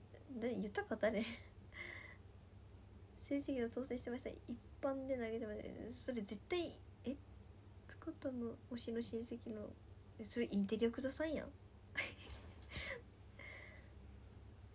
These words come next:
勝負服着るの？しょ-、ん？勝負服ないわ、そんな。探すっていう、いや、探さない、探さない。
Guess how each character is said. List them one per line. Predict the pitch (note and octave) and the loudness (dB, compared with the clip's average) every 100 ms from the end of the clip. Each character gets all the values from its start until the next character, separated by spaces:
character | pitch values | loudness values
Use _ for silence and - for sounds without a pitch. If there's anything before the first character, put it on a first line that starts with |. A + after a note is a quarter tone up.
| - - - - - | -12 -12 -12 -12 -6
勝 | - - - - - C4 B3+ | -4 -2 -2 -2 4 6 6
負 | B3+ C4 A#3 | 6 4 4
服 | - - A#3+ | -4 -2 -2
着 | - | 0
る | G#3+ G3+ | 2 2
の？ | F3+ E3 | 0 -2
し | - - | -2 4
ょ-、 | D4 | 6
ん？ | C#4 F#4+ - - - - - - - - - - - - - - - - - - - - | 6 0 -2 -12 -12 -14 -14 -14 -14 -14 -14 -14 -14 -14 -14 -14 -14 -14 -14 -14 -14 -8
勝 | - D#4+ | 8 10
負 | G#4 A#4+ | 12 12
服 | - D4 | 12 12
な | A3+ A#3 | 12 12
い | C4 | 12
わ、 | F#3+ | 10
そ | - F#3 | 4 2
ん | G3 | 2
な。 | D4+ - - - - - - - - - - - - - - - - | -2 -6 -8 -12 -12 -12 -12 -10 -8 -8 -10 -10 -12 -10 -10 -12 0
探 | - A#3 C4+ | 4 8 8
す | C#4+ | 6
っ | |
て | C#4 A#3 | 4 4
い | A3+ | 4
う、 | A3 | 6
い | G#3+ | 4
や、 | |
探 | A#3 A3 A#3 | 4 4 6
さ | C#4+ C#4+ | 6 8
な | D4+ | 10
い、 | C#4+ A#3 | 8 6
探 | G#3+ G#3 | 4 2
さ | A#3+ - | 0 0
な | A3 | 0
い。 | C4 | -2